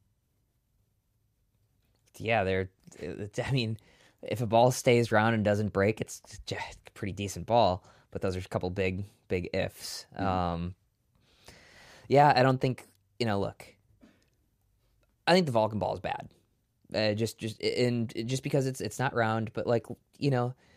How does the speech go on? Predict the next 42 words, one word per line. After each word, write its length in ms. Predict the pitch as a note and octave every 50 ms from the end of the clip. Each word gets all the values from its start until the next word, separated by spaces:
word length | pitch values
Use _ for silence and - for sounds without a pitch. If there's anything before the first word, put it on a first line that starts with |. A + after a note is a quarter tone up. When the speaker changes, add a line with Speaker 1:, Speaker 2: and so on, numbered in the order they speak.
| _ _
Speaker 1:
here's 140 | C3+ C#3
the 80 | C3+ C3
thing. 220 | - B2 G2 F#2+
We'll 140 | G2+ G#2+ B2+
adjust. 540 | C#3+ C#3 B2+ A#2 A#2+ A#2+ B2 - - - - _ _ -
They'll 220 | B2 C#3+ D3+ C#3+
adjust, 560 | B2 G#2+ G#2+ G2+ G#2+ B2+ - - - - - _ _
right? 180 | - A2 G#2+ G#2+ -
I'm 100 | - A2+
sure 160 | G#2+ - B2+
this 140 | B2 A#2+ A#2+
is 100 | B2 A2+
not 160 | A#2 A#2 A#2
the 60 | - A2+
final 480 | - A2+ A2 A2 A2 A2 A2 G#2+ G2+ -
iteration 500 | - A2 G#2 G#2 G#2 G#2+ G#2 - A2+ G#2+
of 160 | G2+ G2+ G2 G2
the, 340 | G2+ G2+ G2 G2 G2 G2 -
of 120 | G2 G2+ A2
the 60 | G2+
ball. 460 | F2 F#2 F2+ C#2 - - A#2+ C3 - _ -
Speaker 2:
Mm-hmm. 280 | F2 F2+ E2+ D2+ F2+
Speaker 1:
Um, 520 | G2+ G2+ F#2+ F#2 F#2 F#2 F2+ F#2 F2+ F#2 - _ _ _ -
and, 580 | G#2 G#2 G2+ G2+ G#2 G#2 G2+ G#2 G#2 F#2+ - - _ _ _ _ _
like, 200 | - A2 A2 -
they're 80 | B2+ A#2
gonna 120 | C3+ D3
take 240 | C#3+ - C#3+ C3+ -
into 200 | C3 A#2+ A#2+ A#2+
account 320 | A2+ - A2 A2+ - -
this, 240 | A2 A#2 - - -
this 200 | - A2 A2+ -
feedback. 520 | - - F#2+ F#2 F2+ F#2+ - F#2+ G2+ - G#2
I'm 80 | G#2
sure 180 | G2+ - G#2+ G#2
they're 140 | A#2 A#2+ G#2
working 320 | F#2+ F#2+ - - F#2 F2+
on 160 | F2 F2+ F2+
some 120 | - G2+ F#2
of 60 | E2+
this 180 | E2+ F2+ G2
stuff. 320 | - - - F2+ F#2+ A2